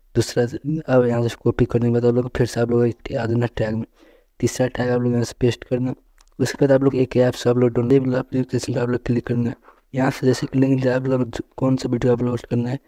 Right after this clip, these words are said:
मैं अभी ये video upload कर, कर दिया। यहाँ से आप लोग click करना, click करने के बाद आप लोग यहाँ से देख सकते हैं सारे, सारे tag आप लोग यहाँ से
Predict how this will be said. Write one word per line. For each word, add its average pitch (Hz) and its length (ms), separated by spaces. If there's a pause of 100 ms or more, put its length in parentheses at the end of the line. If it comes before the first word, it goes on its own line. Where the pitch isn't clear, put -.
(320)
मैं 123 180
अभी 120 200
ये 120 160
video 120 300
upload 120 260
कर, 127 140 (360)
कर 120 100
दिया। 123 180 (240)
यहाँ - 420
से - 120
आप 135 60
लोग 131 140
click 131 240
करना, 127 260 (380)
click 135 220
करने 135 180
के 131 80
बाद 123 80
आप 127 60
लोग 127 140
यहाँ 120 180
से - 180
देख 113 120
सकते - 240
हैं - 80 (320)
सारे, 123 300
सारे 123 240 (100)
tag 123 200
आप 120 140
लोग 120 120
यहाँ 120 120
से - 120